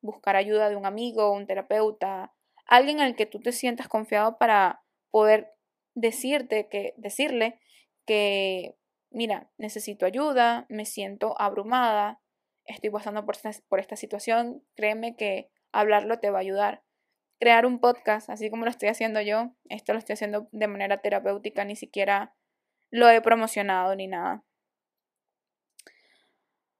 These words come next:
Así que, nada,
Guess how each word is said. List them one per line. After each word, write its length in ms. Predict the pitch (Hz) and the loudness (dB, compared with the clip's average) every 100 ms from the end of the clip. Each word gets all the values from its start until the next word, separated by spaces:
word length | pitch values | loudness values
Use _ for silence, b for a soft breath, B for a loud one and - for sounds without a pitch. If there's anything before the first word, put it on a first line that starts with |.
| _ | _
Así 340 | - 240 240 220 | -4 -2 -2 0
que, 760 | - 254 262 269 269 220 196 - _ _ _ _ _ | 4 8 8 8 8 6 0 -14 _ _ _ _ _
nada, 560 | - 214 226 240 220 - | -4 0 2 2 0 -10